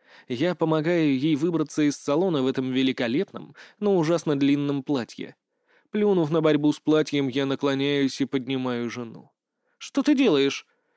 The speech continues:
«Я собираюсь перенести свою жену через порог нашего дома». «А?» Лия обхватывает меня руками за шею. Проворно поднимаясь по лестнице, я открываю дверь и переношу ее через порог. Называть Лию своей женой —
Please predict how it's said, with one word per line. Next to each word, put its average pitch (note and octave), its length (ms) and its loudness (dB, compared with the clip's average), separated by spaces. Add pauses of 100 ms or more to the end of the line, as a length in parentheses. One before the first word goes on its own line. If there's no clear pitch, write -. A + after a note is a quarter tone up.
(140)
«Я D#3+ 240 2
собираюсь F3+ 520 4
перенести F#3 520 0
свою C#3 320 0
жену G3+ 260 0
через C#3 280 0
порог F#3 340 0
нашего D#3 380 -2
дома». C#3 440 -4 (600)
«А?» A3 120 -4 (600)
Лия C3 440 0
обхватывает B2+ 720 -4
меня B2+ 220 -6
руками B2 380 -6
за C3 140 -8
шею. - 420 -12 (400)
Проворно A3+ 420 2
поднимаясь F3+ 560 2
по C#3 140 0
лестнице, D3 480 0
я C3 240 0
открываю A#2+ 500 -4
дверь D3+ 320 -2 (240)
и G#3+ 80 -4
переношу D3+ 560 0
ее C3+ 320 2
через B2 300 -8
порог. - 520 -20 (440)
Называть E3 500 2
Лию G3 300 2
своей E3+ 440 2
женой — D#3+ 540 0